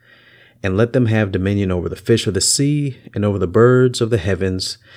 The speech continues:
and over the livestock, and over all the earth, and over every creeping thing that creeps on the earth.'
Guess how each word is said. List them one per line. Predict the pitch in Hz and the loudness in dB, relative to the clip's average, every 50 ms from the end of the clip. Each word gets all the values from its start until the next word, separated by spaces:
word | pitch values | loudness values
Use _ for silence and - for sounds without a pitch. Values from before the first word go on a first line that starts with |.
| - - - - - | -20 -20 -20 -16 -8
and | - 98 101 | -4 -2 0
over | 104 98 104 | 0 0 0
the | 98 | 0
livestock, | 92 98 101 107 110 104 - - - 101 98 98 92 - | 2 2 2 2 2 0 -2 -4 -4 -4 -4 -4 -4 -4
and | 92 92 | -2 -2
over | 92 87 87 - | -2 -2 -2 -4
all | - 98 101 104 107 | -2 0 0 0 0
the | 104 92 - | 0 -2 -2
earth, | 90 90 87 85 - - - - _ _ - | -2 -4 -6 -6 -10 -14 -20 -20 _ _ -8
and | - 95 98 | -6 -4 -2
over | 98 92 92 92 | 0 0 2 2
every | 107 117 127 127 | 2 2 0 -2
creeping | 127 - - 151 160 151 - 120 110 104 | -6 -2 0 0 0 2 2 0 0 0
thing | - - - 98 90 82 87 92 95 | -2 -4 -6 -4 -4 -4 -8 -10 -6
that | - 95 90 | -6 -6 -6
creeps | - - 117 110 - - - | -2 0 0 0 0 0 -2
on | 104 110 110 | 0 0 2
the | 107 82 | 0 0
earth.' | 71 71 - - - - - | -2 -6 -10 -12 -14 -18 -20